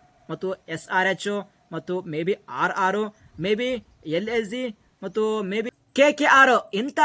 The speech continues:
ಟೀಮ್‌ಗಳಿಗೆ ಗ್ರೀನ್ ಅವರ ಅವಶ್ಯಕತೆ ತುಂಬಾನೇ ಇದೆ. ಅದೇ ರೀತಿಯಾಗಿ ಇನ್ನೊಂದು ಇಂಟ್ರೆಸ್ಟಿಂಗ್ ಪಾಯಿಂಟ್ ಏನಪ್ಪ ಅಂದ್ರೆ, ಗ್ರೀನ್ ನೆಕ್ಸ್ಟ್ ಐ ಪಿ ಎಲ್ ಟ್ವೆಂಟಿ ಟ್ವೆಂಟಿ ಸಿಕ್ಸ್ ಅಲ್ಲಿ ಸ್ಕ್ಯಾನ್ ಮಾಡುವಂತ ಎಲ್ಲಾ ಚಾನ್ಸಸ್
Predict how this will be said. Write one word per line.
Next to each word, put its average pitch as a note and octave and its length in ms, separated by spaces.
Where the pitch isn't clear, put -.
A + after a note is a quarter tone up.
ಟೀಮ್‌ಗಳಿಗೆ C4+ 760
ಗ್ರೀನ್ A#3+ 440
ಅವರ C4 140
ಅವಶ್ಯಕತೆ A#3+ 540
ತುಂಬಾನೇ A3+ 640
ಇದೆ. B3+ 460
ಅದೇ G3 140
ರೀತಿಯಾಗಿ C4 380
ಇನ್ನೊಂದು C4 260
ಇಂಟ್ರೆಸ್ಟಿಂಗ್ A#3+ 600
ಪಾಯಿಂಟ್ A3+ 280
ಏನಪ್ಪ A3+ 200
ಅಂದ್ರೆ, A#3 680
ಗ್ರೀನ್ C4 360
ನೆಕ್ಸ್ಟ್ G#3+ 320
ಐ B3 140
ಪಿ C4 120
ಎಲ್ B3+ 200
ಟ್ವೆಂಟಿ A#3 280
ಟ್ವೆಂಟಿ A3+ 300
ಸಿಕ್ಸ್ G#3+ 240
ಅಲ್ಲಿ A3+ 160
ಸ್ಕ್ಯಾನ್ A3+ 380
ಮಾಡುವಂತ A#3 540
ಎಲ್ಲಾ A#3+ 680
ಚಾನ್ಸಸ್ A3+ 720